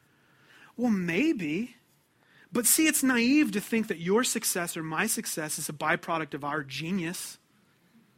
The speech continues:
You know, I, I, for example, I wasn't in charge of what family I was born into, okay? I, I, I didn't get to pick my parents. I didn't get to pick my environment. I didn't get to pick my opportunities.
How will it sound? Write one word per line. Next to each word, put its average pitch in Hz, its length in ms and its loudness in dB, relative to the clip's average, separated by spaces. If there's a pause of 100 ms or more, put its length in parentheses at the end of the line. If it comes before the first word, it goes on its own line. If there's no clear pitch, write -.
(1040)
You 185 100 2
know, 226 100 4
I, 202 340 -6
I, 202 40 -4
for 202 160 -2
example, 214 480 2
I 185 160 4
wasn't 247 400 0
in 180 140 -4
charge 175 420 -4
of 151 160 -8
what 156 160 -8
family 165 560 -4
I 139 80 -10
was 139 140 -10
born 131 260 -10
into, 151 340 -8 (640)
okay? 180 320 -8 (800)
I, 196 140 6
I, 226 260 4
I 214 140 4
didn't 247 140 0
get 226 120 0
to 202 80 -6
pick - 240 -4
my 165 120 -4
parents. 170 400 -4
I 190 80 2
didn't 233 120 -2
get 220 120 -2
to 180 80 -6
pick - 340 -6
my 170 160 -4
environment. 147 540 -4 (240)
I 185 100 4
didn't 247 160 2
get 233 140 0
to 190 80 -4
pick - 360 -8
my 156 160 -6
opportunities. 160 1000 -8